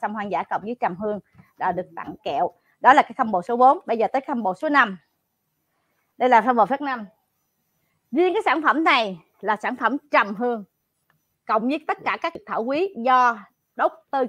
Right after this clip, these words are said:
Kim. Ông Doctor Kim là một trong những cái ông đang sáng giá và song song đang cạnh tranh với ông Doctor Hang ở Đại Hàn. Hai ông đông y này rất là nổi ý tiếng và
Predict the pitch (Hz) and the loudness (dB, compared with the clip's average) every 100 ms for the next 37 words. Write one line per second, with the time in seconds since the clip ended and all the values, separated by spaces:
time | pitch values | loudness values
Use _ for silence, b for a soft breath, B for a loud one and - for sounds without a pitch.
0 | - 302 330 196 156 _ _ _ _ _ | -4 -2 -2 -2 -10 _ _ _ _ _
1 | - 269 269 311 - 277 - 285 254 214 | 0 0 2 -2 0 -4 -4 -8 -4 -6
2 | 196 202 190 254 240 190 180 - - 233 | -4 -6 -6 -6 -6 -8 -10 -12 -6 -6
3 | 226 - _ _ _ - 226 220 196 - | -6 -16 _ _ _ -4 -4 -4 -10 -6
4 | 269 370 285 262 269 320 415 _ _ _ | -4 -2 -4 -2 -2 -4 -8 _ _ _
5 | _ _ _ 202 185 - 254 247 269 247 | _ _ _ -6 -6 -6 -6 -2 -2 0
6 | 240 233 170 180 - 240 220 285 - 226 | -4 -4 -10 -8 -6 -4 -6 -8 -8 -6
7 | 247 269 _ 262 254 208 269 302 285 175 | -6 -6 _ -6 -6 -6 -4 -2 -2 -8
8 | _ _ _ _ - 220 247 202 226 202 | _ _ _ _ -2 0 0 -2 -4 -8
9 | - b b b _ 294 302 311 285 277 | -10 b b b _ -2 0 2 0 2
10 | 277 269 262 277 247 190 170 247 311 240 | -2 0 -4 -4 -4 -6 -8 -10 -8 -8
11 | 180 185 233 302 302 285 359 381 _ 220 | -6 -6 -6 -6 -4 -4 -4 -10 _ -2
12 | 214 190 | 0 -2